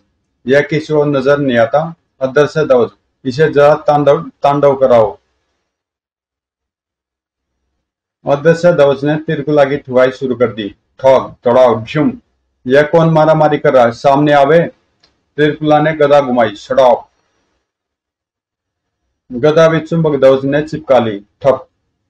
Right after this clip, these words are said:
चक्कर फेंका। स्पार्क। चक्कर भी चिपक गया। तलवार का भी यही असर हुआ। अब तो मेरे पास तीर कमानी बाकी रह गए हैं।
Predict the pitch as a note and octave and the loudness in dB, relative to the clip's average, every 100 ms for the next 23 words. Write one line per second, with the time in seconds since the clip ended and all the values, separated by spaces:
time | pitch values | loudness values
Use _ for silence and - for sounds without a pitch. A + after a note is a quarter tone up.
0 | _ _ _ _ _ _ _ - D3+ D#3 | _ _ _ _ _ _ _ -20 -10 -6
1 | A#2+ D#3 D3 C3 A#2+ A2 G2 _ _ _ | -2 -2 0 0 2 0 0 _ _ _
2 | _ - - D#3 C3+ A2+ - _ _ _ | _ -20 -6 2 2 2 -4 _ _ _
3 | _ _ _ D3 C3+ D#3+ D3 D#3 D#3 C#3 | _ _ _ -6 -2 -2 -2 -4 -6 -4
4 | C3 A#2 A2+ G#2 G2+ _ _ _ _ _ | -2 0 2 0 -4 _ _ _ _ _
5 | _ _ _ _ _ _ _ _ _ _ | _ _ _ _ _ _ _ _ _ _
6 | _ _ _ - D3 D#3 D3+ D3+ D3 D#3 | _ _ _ -2 2 4 2 2 0 0
7 | D#3+ B2+ - C3 B2 D#3+ C#3 B2+ B2+ A#2 | -4 -4 -6 -2 0 0 -2 0 -2 2
8 | G#2+ - _ _ _ _ - C#3+ C#3+ D#3+ | 0 -2 _ _ _ _ -4 -2 0 0
9 | D#3+ D3+ D3+ D3+ - - D#3 D#3 D3 C#3 | 2 0 2 0 -2 -6 -6 -4 -4 -2
10 | C#3 C3+ C3 D3 C3+ A#2 A#2 A2 | 0 0 0 0 0 2 0 -2